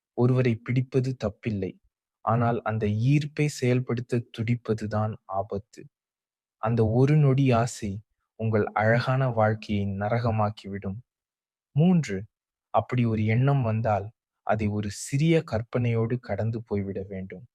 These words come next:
நிஜ வாழ்க்கைக்குள் அதை கொண்டு வருவது பெரும் துரோகம்.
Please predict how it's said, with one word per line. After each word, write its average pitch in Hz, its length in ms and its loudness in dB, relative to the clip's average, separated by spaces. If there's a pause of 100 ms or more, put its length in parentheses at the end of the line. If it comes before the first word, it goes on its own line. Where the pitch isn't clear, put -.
(520)
நிஜ 135 300 2
வாழ்க்கைக்குள் 127 840 0 (280)
அதை 98 360 -4
கொண்டு 117 360 -4
வருவது 101 440 -4 (160)
பெரும் 117 440 -4
துரோகம். 98 500 -8